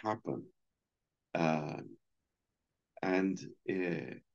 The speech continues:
it, it's, it's a,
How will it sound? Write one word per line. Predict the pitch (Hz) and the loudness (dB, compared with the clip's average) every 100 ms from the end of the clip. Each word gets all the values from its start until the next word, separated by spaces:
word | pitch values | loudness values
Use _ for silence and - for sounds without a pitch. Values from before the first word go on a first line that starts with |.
| _ _ _ _ _ - - - _ _ _ | _ _ _ _ _ -18 -18 -20 _ _ _
it, | - 117 - - | -2 0 0 2
it's, | - - - - | 2 2 -4 0
it's | 139 123 - 120 | 0 0 0 4
a, | 110 104 | 6 6